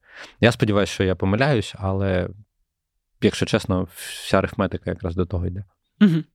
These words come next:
Speaker 2: А, ти, до речі, згадав про гепарди. Теж хотів, щоб ти нагадав,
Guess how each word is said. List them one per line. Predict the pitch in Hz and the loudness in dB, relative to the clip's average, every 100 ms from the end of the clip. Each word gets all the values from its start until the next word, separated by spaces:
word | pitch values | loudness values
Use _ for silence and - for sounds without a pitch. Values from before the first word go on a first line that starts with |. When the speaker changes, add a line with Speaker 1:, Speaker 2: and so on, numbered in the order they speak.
| _ - - - - - | _ -20 -20 -20 -18 -4
Speaker 2:
А, | 170 147 147 | -2 0 -2
ти, | 147 | -2
до | 151 | -2
речі, | 170 170 156 | 0 -2 -2
згадав | 165 160 147 _ | -2 -2 -6 _
про | - 156 151 151 151 151 | -2 0 0 -2 -2 -2
гепарди. | 151 160 165 208 208 165 151 143 - | -4 -4 -2 0 0 0 0 -2 -4
Теж | 147 | -8
хотів, | - 147 | -8 -12
щоб | 139 127 | -10 -8
ти | 156 | -4
нагадав, | 151 147 147 165 | -4 -4 -6 -8